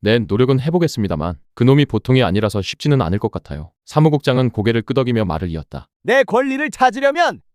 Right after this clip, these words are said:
Speaker 2: 이렇게 힘든 수고도 감내해야 해요. 아니면 처음부터 계약서를 쓸 때 빌려주는 목적이나 조건을 구체적으로 명시하거나 담보를 잡던가 했어야죠.
Speaker 1: 속이 쓰리지만 맞는 말이다. 아무리 상대가 절박해도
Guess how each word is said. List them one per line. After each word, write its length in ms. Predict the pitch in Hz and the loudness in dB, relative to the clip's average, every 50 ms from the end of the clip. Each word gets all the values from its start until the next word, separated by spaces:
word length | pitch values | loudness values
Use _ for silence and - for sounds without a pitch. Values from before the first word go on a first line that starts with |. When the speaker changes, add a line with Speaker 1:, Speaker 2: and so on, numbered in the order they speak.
| _ _ _ | _ _ _
Speaker 2:
이렇게 400 | 180 240 277 262 - - 302 277 | -2 0 0 0 2 0 0 0
힘든 380 | - - 254 262 254 302 302 | 0 -2 -4 -4 -4 -6 -6
수고도 380 | 240 - 262 226 277 277 339 277 | -8 -8 -8 -6 -4 -2 -2 -2
감내해야 680 | - - 220 254 254 254 269 262 262 294 311 320 330 | 0 0 0 0 0 0 0 2 2 2 2 2 0
해요. 420 | 294 247 294 311 311 311 269 185 - _ _ _ _ _ | 2 2 2 0 0 0 -4 -4 -6 _ _ _ _ _
아니면 440 | - - 226 254 269 277 302 330 302 | 0 2 2 2 0 -2 -4 -4 -4
처음부터 600 | 185 - - 277 277 277 277 294 302 - - 320 | -4 0 2 4 4 4 2 -2 -2 0 0 0
계약서를 680 | - - - 196 226 262 269 240 - - 269 277 311 | 0 0 -2 0 2 4 2 2 2 0 0 0 0
쓸 200 | - - 302 302 240 | -2 -4 -6 -4 0
때 240 | - 349 349 208 - _ _ _ _ _ - | 2 2 2 0 -2 _ _ _ _ _ -6
빌려주는 540 | - 226 262 254 254 247 196 254 285 330 | -2 0 2 4 4 2 2 0 -4 -2
목적이나 600 | 311 254 247 208 - - 277 262 285 311 330 294 - - _ | 0 0 0 0 0 0 -2 0 2 2 2 2 0 -2 _
조건을 440 | - 247 269 - 302 294 330 339 208 | -2 -2 0 2 2 0 0 -2 -6
구체적으로 680 | - - 240 180 - 269 262 202 247 233 254 302 339 | -6 -8 -8 -2 0 0 0 0 0 -2 -2 -2 -2
명시하거나 880 | 302 214 220 277 294 277 202 - 277 277 277 277 311 339 339 247 - - _ _ _ _ _ _ | 0 2 2 2 2 0 0 2 2 4 4 4 2 2 2 0 -2 -4 _ _ _ _ _ _
담보를 460 | - 202 240 240 233 269 294 320 294 | 0 2 2 2 2 0 0 -2 0
잡던가 420 | 185 233 247 - 277 277 269 269 | 0 -2 0 2 0 2 2 4
했어야죠. 720 | 311 285 294 302 - - 320 320 330 302 220 330 302 - - _ _ _ _ _ | 4 4 4 4 2 2 2 2 2 2 2 2 2 2 0 _ _ _ _ _
Speaker 1:
속이 220 | - - 151 175 | -2 0 0 0
쓰리지만 400 | - - 170 170 147 151 143 127 | 2 2 2 2 2 2 2 2
맞는 200 | 107 85 92 98 | 2 0 0 0
말이다. 400 | 98 92 82 - 80 80 80 - _ _ | 0 -2 -2 -4 -6 -8 -8 -10 _ _
아무리 280 | - 92 101 117 135 143 | -2 0 0 2 0 0
상대가 360 | 131 143 160 156 156 135 135 | 0 -2 -2 0 0 -2 -2
절박해도 580 | 120 - 101 90 107 104 - 104 - 90 107 | -4 -4 -6 -6 -6 -6 -8 -8 -8 -8 -10